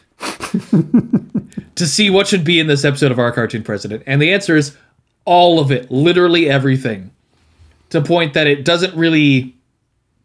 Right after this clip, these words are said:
make sense or coerce together in any way. Much like the presidency, in actuality,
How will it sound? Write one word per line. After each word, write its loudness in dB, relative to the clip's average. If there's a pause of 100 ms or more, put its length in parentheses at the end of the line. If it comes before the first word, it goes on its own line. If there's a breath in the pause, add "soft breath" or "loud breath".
(880)
make 0
sense -4 (440)
or 0
coerce 0
together 0
in 0
any -2
way. -6 (280 soft breath)
Much 0
like 2
the -2
presidency, 0
in 0
actuality, 0